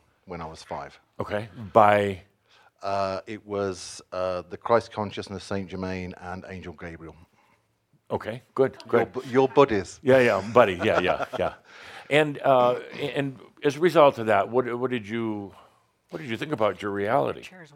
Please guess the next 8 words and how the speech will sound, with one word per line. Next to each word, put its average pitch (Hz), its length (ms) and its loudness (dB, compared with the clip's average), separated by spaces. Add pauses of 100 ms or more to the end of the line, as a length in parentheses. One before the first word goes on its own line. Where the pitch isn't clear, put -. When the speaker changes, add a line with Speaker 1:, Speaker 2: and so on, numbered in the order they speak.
Speaker 3:
way - 140 -20
Speaker 2:
your 98 80 -2
Speaker 3:
over. 90 60 -8
Speaker 2:
sanity? 113 580 -6 (1300)
Speaker 1:
I, 120 240 4 (340)
I 104 100 -2
realized 104 640 0
that, - 440 -10